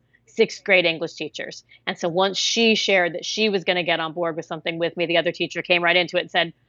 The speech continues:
"Uh, whatever, I don't care what it is. Yes, I want in. Let's, let's do it, whatever it is." And so they were reading,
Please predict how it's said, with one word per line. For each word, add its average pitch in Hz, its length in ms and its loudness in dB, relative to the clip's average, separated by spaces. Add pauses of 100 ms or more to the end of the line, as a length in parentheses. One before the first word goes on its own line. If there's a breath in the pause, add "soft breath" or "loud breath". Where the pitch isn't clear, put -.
(140)
"Uh, 185 120 0
whatever, 196 460 4
I 208 80 -2
don't 214 120 -4
care 208 140 0
what 185 140 -2
it 185 80 -2
is. 175 160 -2
Yes, 190 220 -2
I 185 60 -2
want 180 200 -6
in. 170 280 -6 (420)
Let's, 196 280 -10
let's 180 220 -8
do 180 140 -2
it, 156 120 -4
whatever 180 260 0
it 160 60 -4
is." 151 180 -10 (520 loud breath)
And 202 160 -2
so 214 120 2
they 254 320 4
were 320 200 -2
reading, 226 520 -2